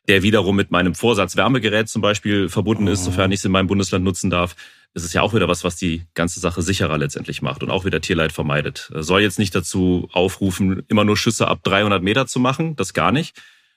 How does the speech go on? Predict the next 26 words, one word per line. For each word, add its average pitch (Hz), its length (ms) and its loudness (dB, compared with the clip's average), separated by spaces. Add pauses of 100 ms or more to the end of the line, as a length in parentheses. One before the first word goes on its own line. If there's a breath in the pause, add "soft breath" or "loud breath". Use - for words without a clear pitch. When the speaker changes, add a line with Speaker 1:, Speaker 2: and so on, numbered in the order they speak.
(160 soft breath)
Speaker 1:
Aber 110 180 4
manche 110 340 0
Leute 127 220 0
sind 117 160 0
halt 117 120 0
auch 120 120 0
schon 120 140 -2
ab - 160 -2
hundert, 131 260 2
hundertfünfzig 113 520 0
Meter, 92 240 2
dass 87 140 -2
sie 92 80 -2
sagen, 85 200 0
„Uh, 113 160 -2 (300)
was 95 100 -6
muss 107 160 0
ich 113 60 0
denn 104 80 0
jetzt 95 160 0
machen?“ 110 260 -2 (280)
Ne? 113 220 -2
Und 95 240 -2
es - 140 -4
gibt - 340 -4
einfach 113 460 0